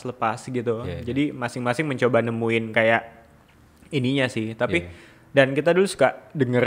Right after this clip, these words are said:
Speaker 1: gitu ya, misalnya kayak cerita ya, s-, em, ya nggak tahu bener apa nggak, cuman maksudnya Mas Ang tuh sebenarnya seneng kalau misalnya begitu pas kita selesai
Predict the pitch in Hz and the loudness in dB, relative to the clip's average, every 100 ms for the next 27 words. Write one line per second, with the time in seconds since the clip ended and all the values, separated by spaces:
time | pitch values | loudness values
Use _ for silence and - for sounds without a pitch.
0 | 120 117 127 127 120 120 120 127 120 117 | 0 2 4 2 0 -4 -2 0 -2 -4
1 | 113 139 135 131 117 120 - _ _ - | -4 -4 -4 -4 -6 -8 -14 _ _ -20
2 | - - - - 143 127 123 127 147 127 | -16 -14 -16 -6 -2 -2 -2 -8 -4 -2
3 | 110 107 117 104 104 123 117 113 139 135 | -2 -4 -4 -4 -4 -2 -2 -2 -4 -2
4 | 156 151 - - _ - 147 123 147 175 | -2 -4 -14 -20 _ -4 0 2 2 0
5 | 190 - 147 123 131 160 131 117 110 117 | -2 -2 -2 0 -2 -2 -4 -8 -6 -4
6 | 110 107 113 - 127 127 - 123 107 123 | -2 -2 -6 -4 -4 -4 -8 -10 -4 -4
7 | 113 117 113 120 113 117 - - _ _ | -2 -4 -6 -6 -6 -8 -14 -20 _ _
8 | - - 120 - 123 113 110 | -10 -2 -2 0 -2 -2 -2